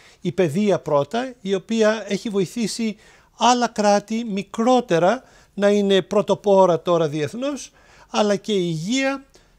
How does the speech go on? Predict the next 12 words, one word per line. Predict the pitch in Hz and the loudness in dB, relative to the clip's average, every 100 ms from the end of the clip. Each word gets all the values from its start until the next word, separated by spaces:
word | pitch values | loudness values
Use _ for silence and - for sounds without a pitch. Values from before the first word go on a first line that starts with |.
| _ _ | _ _
τώρα | 247 240 220 214 | 2 4 6 4
με | 202 180 | 2 -2
την | 202 | -2
ευκαιρία | 180 - 196 185 180 | -4 0 2 2 2
του | 180 | -2
κορονοϊού, | - 175 175 180 190 254 294 294 - | -2 -2 -2 -4 -4 -4 -6 -8 -6
αλλά | 220 214 214 202 | -2 0 -2 -4
να | 175 | -4
αναβαθμιστεί | 190 190 170 180 156 - 277 | -2 -2 -4 -4 -8 -6 -6
για | 233 | -4
να | 208 196 | -4 -4
προσφέρει | 175 - - 202 208 214 | -8 -8 -4 -2 -2 -4